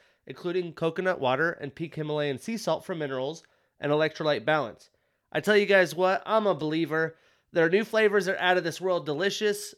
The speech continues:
My favorite flavor is the sour gummies. So don't just take my <laughs> word for it. Try it for yourself and save some money while you're in the process.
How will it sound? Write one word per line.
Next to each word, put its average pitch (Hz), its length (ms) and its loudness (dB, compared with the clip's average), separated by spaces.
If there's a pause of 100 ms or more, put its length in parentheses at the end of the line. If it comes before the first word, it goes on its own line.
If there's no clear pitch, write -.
My 180 240 0
favorite 196 380 -2
flavor 185 340 -4
is 160 140 -2
the 139 80 -8
sour 143 340 -2
gummies. 233 520 -4 (360)
So - 200 -2
don't 196 240 4
just 226 160 -6
take 240 160 0
my 226 180 2
<laughs> - 20 0
word 233 240 2
for 214 220 2
it. 220 100 -6 (260)
Try 214 200 2
it 208 100 -2
for 226 120 -4
yourself 202 460 2 (300)
and 135 140 -6
save 233 320 2
some 262 160 -6
money 269 240 0
while 254 180 4
you're 254 100 4
in 254 120 2
the 233 80 -2
process. 185 680 0